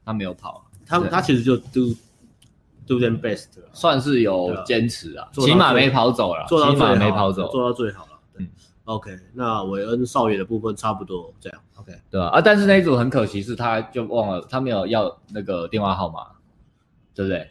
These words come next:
Speaker 2: 对啊，我叫，
Speaker 1: 他没有收号。
Speaker 2: 我，我，我在现场就叫他要收号了，
Speaker 1: 所以
Speaker 2: 我有点生气，你知道吗？
Speaker 1: 很生气啊，这种就很生气啊，因为这种很有
Speaker 2: 对啊，你，你聊了十几、二十分钟，你不收号干嘛？
Speaker 1: 妹子也不错，
Speaker 2: 对啊。
Speaker 1: 也很有机会再约会。
Speaker 2: 为什么不收号？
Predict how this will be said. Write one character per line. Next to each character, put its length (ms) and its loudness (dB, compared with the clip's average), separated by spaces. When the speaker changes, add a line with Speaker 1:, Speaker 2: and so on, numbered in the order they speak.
Speaker 2:
对 200 6
啊， 100 4
我 80 6
叫， 60 4
Speaker 1:
他 0 -
没 100 4
有 80 4
收 260 2
号。 80 4
Speaker 2:
我， 100 4
我， 160 2
我 40 4
在 160 2
现 180 6
场 160 2
就 60 0
叫 220 0
他 120 4
要 80 2
收 300 -2
号 380 -2
了， 60 -20
Speaker 1:
所 360 2
以 40 10
Speaker 2:
我 60 10
有 60 8
点 140 4
生 240 2
气， 260 -2
你 80 -6
知 80 -6
道 180 -2
吗？ 180 -12
Speaker 1:
很 100 0
生 200 0
气 180 2
啊， 80 4
这 100 0
种 140 2
就 100 2
很 120 0
生 160 -4
气 200 -6
啊， 80 -4
因 60 0
为 80 6
这 60 8
种 120 8
很 160 8
有 120 6
Speaker 2:
对 0 -
啊， 20 8
你， 60 8
你 40 8
聊 160 8
了 80 6
十 200 2
几、 200 4
二 120 6
十 100 0
分 180 4
钟， 160 4
你 60 2
不 100 -8
收 200 0
号 140 2
干 80 4
嘛？ 40 4
Speaker 1:
妹 60 2
子 60 6
也 100 6
不 100 0
错， 540 0
Speaker 2:
对 120 4
啊。 320 6
Speaker 1:
也 80 -2
很 120 0
有 120 0
机 200 -4
会 560 -2
再 160 -4
约 180 -4
会。 220 -6
Speaker 2:
为 80 0
什 20 0
么 140 0
不 100 -4
收 160 -8
号？ 300 -10